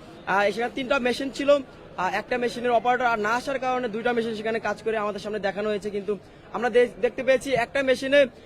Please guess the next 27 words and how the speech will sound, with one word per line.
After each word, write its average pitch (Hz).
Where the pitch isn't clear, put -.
এক 240
ধরনের, 269
আহ, 208
অ-, 202
ওএমআর 254
শিট 254
দেখায়, 269
আর 226
একটা 247
মেশিনে 240
আরেক 240
ধরনের 233
দেখায়, 196
একটাতে 247
একভাবে 247
কাউন্ট 254
করে, 285
আরেকটাতে 247
আরেকভাবে 220
কাউন্ট 196
করে। 156
আমরা 240
জানি 254
যে 294
আমাদের 233
যে, 269
আহ, 190